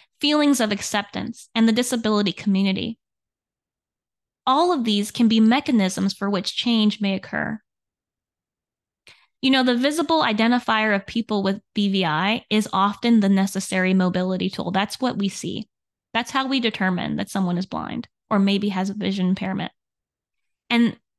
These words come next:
based on research by Zabata and Perlstein, a mobility tool interacts with feelings of depression relative to self-worth and self-efficacy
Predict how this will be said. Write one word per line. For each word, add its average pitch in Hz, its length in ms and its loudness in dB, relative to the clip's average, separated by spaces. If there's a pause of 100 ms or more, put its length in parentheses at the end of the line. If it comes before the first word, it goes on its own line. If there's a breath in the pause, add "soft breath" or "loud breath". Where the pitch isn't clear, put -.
(120)
based 285 340 0
on 254 200 2
research 240 500 -2
by 190 160 0
Zabata 214 760 -2 (480)
and 196 160 2
Perlstein, 190 720 -2 (1080 soft breath)
a 233 80 2
mobility 254 600 4
tool 202 280 -4
interacts 208 560 0
with 202 120 -4
feelings 185 320 2
of - 80 -8
depression 208 680 -4 (760)
relative 220 460 0
to 208 80 -2
self-worth 202 840 -2 (260)
and 202 140 0
self-efficacy 202 1000 -6